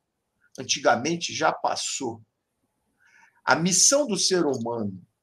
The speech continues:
neste planeta e neste plano é evoluir. É evoluir. Se antigamente tinha algo que era errado e que ninguém cobrava e que ninguém era punido,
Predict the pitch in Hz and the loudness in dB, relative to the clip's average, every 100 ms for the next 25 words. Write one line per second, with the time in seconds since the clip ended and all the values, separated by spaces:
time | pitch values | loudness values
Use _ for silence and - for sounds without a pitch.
0 | _ _ _ _ _ - 120 139 165 269 | _ _ _ _ _ -14 -10 -2 0 2
1 | 214 - - - 123 107 104 135 143 113 | 2 0 -2 -4 -2 -2 -2 -4 -6 -6
2 | 107 110 110 101 - 110 143 107 101 - | -4 -4 -6 -12 -10 -4 -2 -4 -10 -20
3 | _ - 156 165 110 131 202 208 113 104 | _ 0 4 4 2 0 0 0 -2 -4
4 | 101 _ _ _ _ _ _ _ _ _ | -4 _ _ _ _ _ _ _ _ _
5 | _ _ _ _ _ _ _ _ - 143 | _ _ _ _ _ _ _ _ -2 0
6 | 139 104 113 160 147 - _ _ _ _ | 0 -2 -6 -6 -8 -10 _ _ _ _
7 | _ _ _ _ _ _ - 202 190 247 | _ _ _ _ _ _ -2 0 0 4
8 | 285 185 277 285 - 240 202 147 127 110 | 4 6 0 -2 -2 2 4 4 2 0
9 | 104 107 120 139 147 113 113 123 98 101 | -6 -10 0 2 4 2 0 0 -2 -10
10 | 135 135 123 139 165 139 107 120 147 131 | -12 -12 -8 -6 -6 -6 -2 2 4 2
11 | 107 104 131 120 135 175 139 123 - 104 | -2 -12 -14 -10 -6 0 0 0 -4 -6
12 | 143 170 - | -2 -2 -2